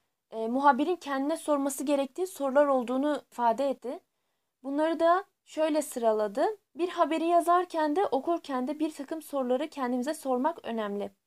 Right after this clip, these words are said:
Toplumsal cinsiyet eşitliği, eşitsizliği bunun neresinde? Faili nasıl betimliyorum ya da betimlemiyorum?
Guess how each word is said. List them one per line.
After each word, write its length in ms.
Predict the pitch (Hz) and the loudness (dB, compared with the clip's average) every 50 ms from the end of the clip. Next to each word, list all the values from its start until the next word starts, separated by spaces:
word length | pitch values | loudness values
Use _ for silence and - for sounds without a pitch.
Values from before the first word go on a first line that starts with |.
| _ _ _ _ _ _ _ | _ _ _ _ _ _ _
Toplumsal 600 | 285 285 240 247 269 285 277 - 320 320 330 285 | -10 -10 -10 -8 -10 -10 -4 0 2 2 2 2
cinsiyet 500 | 262 285 269 262 - 294 320 320 - - | 0 -4 -4 -4 -4 -4 -6 -6 -6 -8
eşitliği, 720 | 240 - - 240 226 - - 214 226 233 262 320 370 _ _ _ _ _ _ - | -8 -8 -8 -12 -12 -12 -10 -8 -6 -4 -4 -6 -8 _ _ _ _ _ _ -12
eşitsizliği 840 | - 247 - - 277 262 - - - - 262 226 220 240 277 330 339 | -10 -10 -8 -8 -10 -10 -12 -14 -12 -8 -8 -6 -4 -4 -4 -4 -4
bunun 280 | - 269 285 302 294 285 | -4 -4 -2 0 0 0
neresinde? 800 | 285 269 254 226 233 - - 196 190 190 190 202 226 277 349 - _ _ _ _ _ _ _ _ _ | 2 4 2 2 2 0 -6 -10 -10 -6 -4 -2 -2 -2 -2 -6 _ _ _ _ _ _ _ _ _
Faili 520 | 269 269 247 247 254 262 254 294 311 302 | 6 8 8 8 8 6 2 2 2 2
nasıl 320 | 320 311 - - 311 247 | 0 -2 -2 -2 -2 0
betimliyorum 800 | 247 262 254 - 247 233 226 214 220 208 202 202 240 262 294 285 | 0 0 0 -2 -4 -4 -2 0 0 0 0 0 0 -2 -2 0
ya 160 | 254 247 233 | 0 2 4
da 160 | 247 254 214 | 4 4 4
betimlemiyorum? 840 | 247 254 254 - 240 240 240 233 226 220 208 190 185 180 196 233 262 | 2 0 0 -2 -2 -2 0 0 0 -2 -2 -2 -4 -4 -6 -8 -10